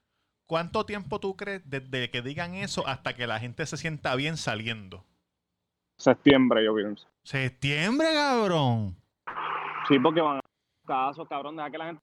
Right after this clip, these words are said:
Speaker 2: tire para la calle, casos. Te va a cagar,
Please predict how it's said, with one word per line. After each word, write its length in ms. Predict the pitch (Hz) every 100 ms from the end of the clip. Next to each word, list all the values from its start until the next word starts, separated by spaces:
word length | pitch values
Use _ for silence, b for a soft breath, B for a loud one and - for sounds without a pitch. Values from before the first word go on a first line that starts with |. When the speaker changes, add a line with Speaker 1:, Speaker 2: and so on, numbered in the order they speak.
| _
Speaker 2:
tire 180 | 170 165
para 180 | 160 165
la 40 |
calle, 240 | 165 165 143 _ _ _ -
casos. 380 | 156 139 113 117 _ _ 123
Te 60 |
va 60 | 123
a 40 |
cagar, 320 | 127 123 120